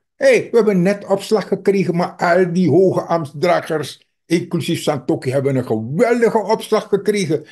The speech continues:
Het gaat een van deze dagen in. Man, beste vrienden. Dus, maar vertel me, hoe kan jij in een land wat,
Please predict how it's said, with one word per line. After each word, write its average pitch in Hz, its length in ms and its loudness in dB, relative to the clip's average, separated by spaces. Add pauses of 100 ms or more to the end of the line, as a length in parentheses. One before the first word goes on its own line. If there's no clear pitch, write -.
(100)
Het 113 160 -8
gaat 113 260 -6
een 143 140 2
van 131 160 0
deze 127 280 -2
dagen 120 340 -2
in. 214 320 2 (320)
Man, 147 560 0
beste 180 380 2
vrienden. 190 440 0 (300)
Dus, - 360 0 (340)
maar 202 260 -6
vertel - 400 -6
me, 80 100 -14
hoe 233 460 0
kan 226 340 0
jij 131 400 -4 (720)
in 185 160 2
een 185 120 4
land 247 380 0
wat, - 440 -4